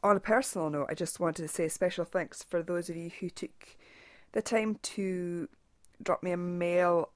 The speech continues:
and comment in the Ravelry group about, uh, on the top of mental health, um, which I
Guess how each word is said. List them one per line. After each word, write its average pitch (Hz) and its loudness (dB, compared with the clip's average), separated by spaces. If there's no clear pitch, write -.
and 160 -6
comment - -2
in 180 4
the 170 6
Ravelry 196 8
group 190 -6
about, - 2
uh, 160 2
on 180 0
the 180 0
top 214 0
of - -2
mental 202 2
health, 185 0
um, 170 -4
which - 0
I 175 0